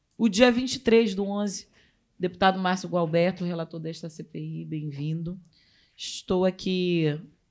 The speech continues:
fazendo um pouco do que pode ser o cronograma para as próximas, é, para os próximos caminhos da C P I, para que a gente termine até o final desse ano e para que a gente ante-,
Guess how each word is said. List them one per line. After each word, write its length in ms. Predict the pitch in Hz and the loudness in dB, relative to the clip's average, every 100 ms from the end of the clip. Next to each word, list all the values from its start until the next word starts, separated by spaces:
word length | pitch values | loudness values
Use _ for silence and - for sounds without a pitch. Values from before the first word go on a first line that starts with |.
| _ _ _ | _ _ _
fazendo 840 | - - 175 165 165 175 170 170 | -6 4 6 6 2 0 0 -2
um 120 | 175 170 | -4 -2
pouco 760 | 180 180 175 175 170 151 139 - _ _ _ _ _ _ _ | 2 0 2 0 2 0 -4 -12 _ _ _ _ _ _ _
do 160 | 156 156 | 6 6
que 160 | 156 | 6
pode 300 | 160 170 165 | 2 2 2
ser 160 | - 175 | -4 -4
o 40 | |
cronograma 680 | 165 170 170 160 180 185 165 | -4 -6 -4 -6 -6 -6 -6
para 140 | 160 | -6
as 120 | 156 | -8
próximas, 1000 | - 165 156 156 165 156 151 - - - _ _ _ _ _ | -6 -6 -6 -8 -12 -12 -12 -16 -18 -20 _ _ _ _ _
é, 260 | 147 143 143 | -2 0 -2
para 160 | - 160 | -6 -8
os 100 | - | -4
próximos 440 | 175 156 160 156 | -4 -2 -4 -4
caminhos 400 | 170 160 160 151 | -2 -2 -2 -2
da 120 | 160 | -2
C 140 | 156 160 | -2 -2
P 160 | 165 | -2
I, 60 | 165 | 0
para 120 | 185 | -2
que 100 | 190 | -2
a 40 | |
gente 260 | 196 208 - | -6 -6 -6
termine 460 | 233 226 208 214 214 | -4 -4 -4 -8 -8
até 460 | 214 185 185 - _ _ _ _ - | -2 0 0 -4 _ _ _ _ -18
o 60 | |
final 320 | 180 214 202 190 | -6 -2 0 0
desse 360 | 196 - 214 | 0 0 -2
ano 360 | 185 175 185 190 | -2 -2 -4 -6
e 120 | 190 | -8
para 140 | 190 | -10
que 100 | 190 | -8
a 40 | 185 | -6
gente 260 | 180 175 | -6 -4
ante-, 300 | 175 180 - | -4 -6 -10